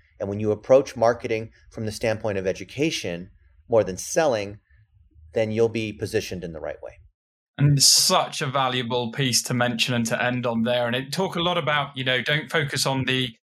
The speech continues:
Speaker 2: you know, the, the money, focus on the bigger the problem you can educate and solve,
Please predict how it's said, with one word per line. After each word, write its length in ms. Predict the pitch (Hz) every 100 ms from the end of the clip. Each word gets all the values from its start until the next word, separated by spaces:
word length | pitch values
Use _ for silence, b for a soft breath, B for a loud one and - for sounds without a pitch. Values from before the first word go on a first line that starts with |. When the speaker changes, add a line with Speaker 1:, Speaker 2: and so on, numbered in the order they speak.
| _ _
Speaker 2:
you 80 | 127
know, 140 | 120
the, 120 | 117
the 140 | 113 117
money, 260 | 123 143
focus 320 | 120 147 143 -
on 140 | 147
the 60 | 120
bigger 280 | - 160
the 140 | 165 143
problem 420 | - 147 135 123
you 120 | 127
can 200 | - -
educate 500 | 123 131 143 143 123
and 140 | 117 113
solve, 560 | - 123 127 180 185